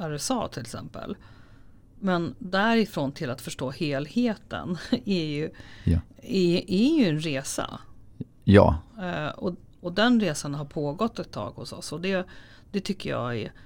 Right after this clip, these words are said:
Speaker 1: det känns fräscht. Sen kan man inte kräva av till exempel, eh,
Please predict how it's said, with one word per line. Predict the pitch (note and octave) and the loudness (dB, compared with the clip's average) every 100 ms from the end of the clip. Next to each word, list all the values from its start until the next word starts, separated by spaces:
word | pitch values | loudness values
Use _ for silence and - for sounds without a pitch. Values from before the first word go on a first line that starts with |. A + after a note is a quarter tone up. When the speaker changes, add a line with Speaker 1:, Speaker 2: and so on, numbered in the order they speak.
| - - | -20 -10
Speaker 1:
det | - | -4
känns | F#3+ D#3+ C3 | -2 -2 -6
fräscht. | - - - - - - | -6 -6 -4 -6 -10 -8
Sen | - F3+ | -6 -2
kan | G#3+ | 0
man | G3 | 0
inte | D#3 | -2
kräva | - E3+ D#3 D3 F#3 | -8 -4 -2 -2 0
av | F3 | 0
till | C#3+ - | 0 -6
exempel, | D3 C#3 - A2 G#2+ - - - - - - - - - - | -6 -8 -6 -8 -8 -16 -20 -20 -20 -20 -20 -20 -20 -20 -20
eh, | - G3 F3+ | -18 -14 -14